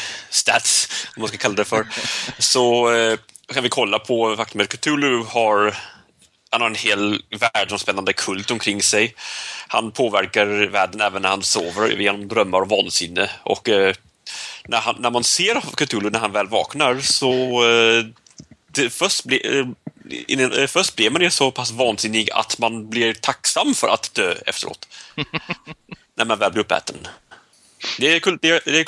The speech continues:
Speaker 1: Cthulhus kultisters, eh, belöning att de blir uppätna först och så, eh, så det slipper, eh, vansinnens lidande.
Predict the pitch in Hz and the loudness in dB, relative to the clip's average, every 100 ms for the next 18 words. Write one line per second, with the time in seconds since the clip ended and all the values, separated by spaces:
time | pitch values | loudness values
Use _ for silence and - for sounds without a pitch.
0 | 170 147 139 127 - 139 - 123 - 131 | 2 2 2 2 0 0 2 2 2 2
1 | 123 113 131 123 117 113 107 _ _ - | 2 2 2 4 6 4 2 _ _ -20
2 | - _ 131 107 101 143 143 95 95 - | -20 _ 0 2 2 2 0 -2 -2 -4
3 | 117 117 113 104 113 123 110 - 110 - | -2 -2 -2 0 0 0 -2 -2 -4 -2
4 | 120 - - - - - - 117 123 110 | 0 0 0 -6 -4 -2 0 2 2 2
5 | 117 107 104 - - 101 - 120 123 - | 2 2 2 0 0 -2 0 0 -2 -6
6 | - 120 117 120 101 95 92 107 87 82 | 0 2 2 2 2 0 2 2 2 -2